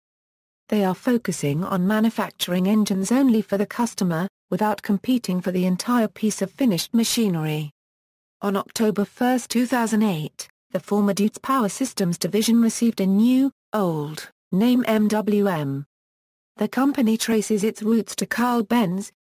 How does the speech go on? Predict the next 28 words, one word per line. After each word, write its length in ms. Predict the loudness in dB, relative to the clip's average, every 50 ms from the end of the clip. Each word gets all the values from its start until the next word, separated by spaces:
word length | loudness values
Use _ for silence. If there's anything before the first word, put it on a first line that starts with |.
| _ _ -2
who 100 | -2 -2
set 300 | 0 0 -2 -2 -2 -4
up 160 | -4 -6 -6
the 80 | -10 -6
foundations 840 | -2 0 2 2 2 2 2 2 2 0 -2 -2 -2 -2 -2 -4
of 80 | -6 -4
the 80 | -4 -6
company 500 | -2 -2 -2 0 0 0 0 0 0 0
in 100 | 0 0
eighteen 340 | 0 0 0 0 -2 -2
seventy-one. 760 | 0 0 -2 0 0 0 -2 -2 -2 -2 -2 -2 -2 -4 -6 -8 _ _ _ _ _ _ _ _ _ _ _ _ _ -2
After 300 | -2 -2 -2 -4 -6 -6
splitting 480 | -6 -4 -2 -2 -2 0 0 0 0
the 180 | 2 2 2 2
engine 380 | 2 2 2 2 2 0 0
business 460 | 2 0 0 0 -2 -2 -2 -2 -2 -4
off 160 | -6 -6 -6
from 220 | -6 -4 -2 -2
Benz 380 | -2 0 0 2 2 2 2 2
A 140 | 0 0 0
G, 460 | 0 0 0 0 0 -2 -4 -8 -10 _ _ _ -6
it 160 | -6 -4 -2
became 420 | -4 -4 -2 -2 0 2 2 2
Motor 380 | 2 2 2 2 2 0 0 0
Rennwerke 580 | 2 2 2 2 4 4 2 2 0 0 0 2
Mannheim 460 | 2 2 2 0 2 2 2 2 4
A 140 | 4 2 2
G. 460 | 2 2 2 2 2 2 0 -2